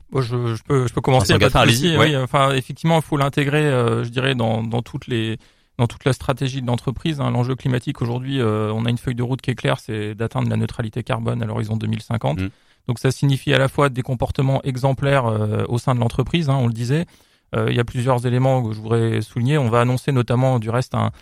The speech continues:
Speaker 1: un plan d'investissement de plus de un milliard, euh, d'euros, euh, d'ici la fin du mois de septembre pour, euh, l'efficacité énergétique sur nos sites industriels. Donc la première chose, c'est d'être exemplaire chez soi, hein. Euh, donc, euh, d'autres petits exemples simples, euh, l'utilisation du plastique à usage unique a été bannie dans nos,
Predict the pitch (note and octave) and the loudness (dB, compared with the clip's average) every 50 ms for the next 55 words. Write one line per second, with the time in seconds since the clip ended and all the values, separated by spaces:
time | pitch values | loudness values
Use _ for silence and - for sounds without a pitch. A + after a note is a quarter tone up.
0 | - _ _ - B2 A#2+ B2 - - C#3 C3+ C3+ C3+ B2 A#2+ B2 A#2+ B2 - - | -20 _ _ -2 0 0 0 2 2 2 4 4 4 4 2 2 2 0 -2 -4
1 | - B2 - - C#3 C3+ C3+ A#2+ A#2 G#2+ - - C3 A#2 A#2+ A#2+ B2+ C3 C3+ C3 | -8 -10 -4 -2 0 2 2 2 0 0 -2 0 0 2 2 4 4 4 2 2
2 | B2+ C3 C3+ C3+ C3+ B2+ A#2+ A2 A2 A2 G#2+ G#2+ G#2+ G#2+ A2+ A#2+ A#2+ A#2 C3 C3+ | 2 2 2 2 2 2 2 0 0 0 0 0 0 2 2 2 2 2 0 0
3 | C3+ C3 A2+ G#2+ G#2 G2+ G#2 G#2 G#2 G2+ G2+ G#2 G#2+ A2+ A2+ - - A#2 A#2+ - | 2 2 2 2 2 0 0 -2 -2 -2 -4 -6 -6 -10 -10 -4 -2 -2 0 0
4 | - B2+ A#2+ A#2 A#2+ B2 B2+ - - B2+ A2+ - - C3 C3+ C3 A2 G#2 G#2 G2+ | 0 0 0 2 2 2 0 0 -2 -4 -2 0 0 0 0 0 0 0 0 -2
5 | - - C3+ C3+ B2 A2 A2+ A2 G#2+ G#2+ G#2+ G#2+ A2+ - - C3 - C3 A#2+ - | -2 -2 -2 -2 0 0 2 2 2 0 0 0 -2 -4 -4 -4 -2 -2 -2 -2
6 | - A#2 - B2+ A#2+ A#2 A#2 A2+ A2+ A2+ - - B2+ - - A#2 A2 A2 G#2+ - | -4 -4 -2 2 2 2 4 2 2 0 -2 -4 -6 -4 -2 -2 0 0 -2 -2
7 | - - A#2+ A2 A2 A2+ - - - C3+ - E2 - A2+ A2 - - - - A#2+ | -2 -2 0 0 -2 -2 -4 -2 0 0 0 0 -2 -2 -4 -4 -2 -2 0 0
8 | A#2+ A#2 - C#3 B2+ - - G#2+ G#2+ A2 - - A2+ G#2 G#2+ A2 - A2+ G#2+ - | 0 0 0 -4 -6 -4 -4 -2 -2 -2 -2 -4 -2 0 0 0 0 -2 -2 -2
9 | - A#2+ - - D#3+ D3+ C3 C3 D#3 - - - _ _ _ _ _ _ - A2+ | -4 -4 -2 0 0 0 0 0 -2 -4 -8 -14 _ _ _ _ _ _ -4 -4
10 | G#2+ G#2+ A2 G#2+ A2 A2 G#2+ A2 A2+ - - A#2 A2 A#2 A#2+ - - C3 - - | -2 0 0 0 -2 -2 -2 -4 -4 -4 -4 -2 0 0 0 0 -2 -6 -6 -4
11 | B2+ A#2 B2+ A2+ A2 B2 A#2 - - A#2+ - - D3 C#3+ C#3 - B2+ A#2 A2+ A2+ | -4 -4 -2 0 0 0 0 0 -2 -2 0 2 2 2 2 0 0 2 2 2
12 | A2+ A2 A2 G#2+ - A#2+ A#2 A#2 A#2+ - - C3 A#2+ G#2+ - A#2+ - - C3+ B2 | 0 -2 -4 -6 -6 -2 0 0 0 0 0 -2 -2 -2 -4 -4 -4 -2 -2 -2
13 | - A#2+ A#2 A2+ A2+ B2 A2+ A2+ A#2 B2 C3+ B2+ - A2+ G#2 - A#2+ A2 A2 A2+ | 0 0 2 2 2 0 2 2 2 2 2 2 0 -4 -2 -2 0 2 2 4
14 | A2+ A#2+ B2 B2 A2+ A2 G#2+ G#2 G#2 A2+ G#2+ | 4 4 2 0 0 -2 -2 -2 -2 -4 -4